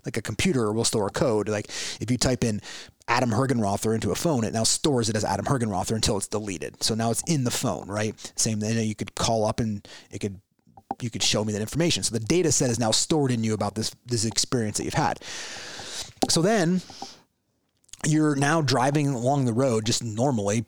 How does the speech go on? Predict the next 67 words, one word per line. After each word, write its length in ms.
perfectly 440
fine. 360
And 140
all 160
of 40
a 40
sudden 220
this 220
thought 300
just 180
comes 220
in 100
there 380
and 160
it 60
just 160
ruins 260
your 80
day. 200
And 140
it's 160
about, 480
it 140
could 140
be 100
about 240
anything, 400
about 400
Sally 600
driving 440
a 40
car 480
or 180
a 60
boyfriend 400
that 80
you 80
had 200
or 100
a 40
girlfriend 380
that 80
you 80
had 260
or 160
some, 240
how 120
you're 140
gonna 140
fail 320
in 120
business 380
because 280
this 100
economic 480
shift's 260
gonna 140
happen 540
or, 260
like, 180
everyone's 220
gonna 140
walk 180
out 180
on 140
you 380
or, 360